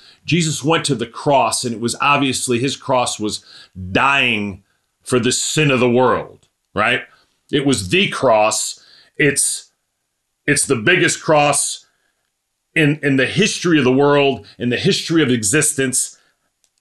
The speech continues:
ever, okay? But in the same way, all of us have our, quote,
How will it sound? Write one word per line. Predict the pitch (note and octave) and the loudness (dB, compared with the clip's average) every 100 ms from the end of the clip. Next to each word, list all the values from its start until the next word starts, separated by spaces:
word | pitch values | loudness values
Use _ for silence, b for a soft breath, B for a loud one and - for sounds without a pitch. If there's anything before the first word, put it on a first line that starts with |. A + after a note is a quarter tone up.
| - | 0
ever, | E3+ A2+ E2 - _ - | 2 2 -4 -8 _ -12
okay? | F#2+ A2+ B2 B2 B B B B | -8 -4 -2 -2 B B B B
But | - D3 | 0 2
in | D3+ | 2
the | |
same | - G#3+ A3 E3+ | 0 0 2 2
way, | C#3+ | 0
all | D3 F#3+ G3 | 2 2 4
of | D#3+ | 4
us | F3+ F3 - | 2 2 -2
have | - C#3 B2 | -2 0 2
our, | B2+ A2+ | 2 0
quote, | - - D3 C3 | -4 0 2 2